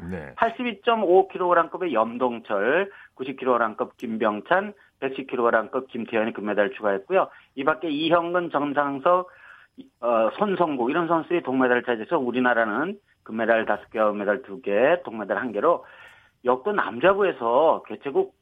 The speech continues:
Speaker 2: 중국을 제치고 일 위를 차지하는 정말, 어, 그 무렵에서는 나오기 힘든 정말 놀라운 성적을 거뒀습니다.
Speaker 1: 네, 이 대회에서는 역-, 여자 역도가 처음으로 정식 세부 종목이 됐죠.
Speaker 2: 네, 그렇습니다. 여자 역도에서는요,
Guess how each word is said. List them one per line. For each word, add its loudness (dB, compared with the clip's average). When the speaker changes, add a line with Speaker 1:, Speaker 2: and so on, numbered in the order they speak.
Speaker 2:
중국을 0
제치고 4
일 -4
위를 4
차지하는 -2
정말, 0
어, 2
그 -6
무렵에서는 2
나오기 2
힘든 -8
정말 -2
놀라운 2
성적을 -6
거뒀습니다. -12
Speaker 1:
네, -14
이 2
대회에서는 4
역-, 0
여자 4
역도가 -2
처음으로 -4
정식 -4
세부 -2
종목이 -2
됐죠. -6
Speaker 2:
네, 6
그렇습니다. 0
여자 4
역도에서는요, 2